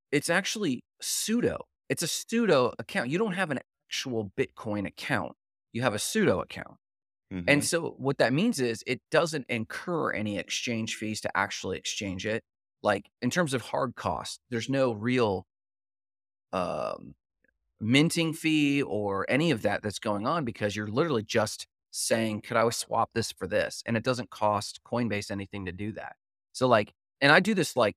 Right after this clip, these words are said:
Speaker 1: every other week. Like, every other week, I'll, I'll, I'll buy as Cardano,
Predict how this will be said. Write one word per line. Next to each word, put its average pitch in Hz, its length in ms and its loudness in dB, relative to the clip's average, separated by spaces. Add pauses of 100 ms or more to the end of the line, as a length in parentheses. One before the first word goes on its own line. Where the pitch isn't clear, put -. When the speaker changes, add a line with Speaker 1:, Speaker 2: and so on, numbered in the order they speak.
(160)
Speaker 1:
every 123 240 6
other 95 160 0
week. - 360 -4 (380)
Like, 104 280 4
every 139 240 4
other 143 180 4
week, 120 260 0 (100)
I'll, 101 200 2 (120)
I'll, 104 340 2 (120)
I'll 104 120 2
buy 107 500 2
as 113 220 0
Cardano, 92 760 -2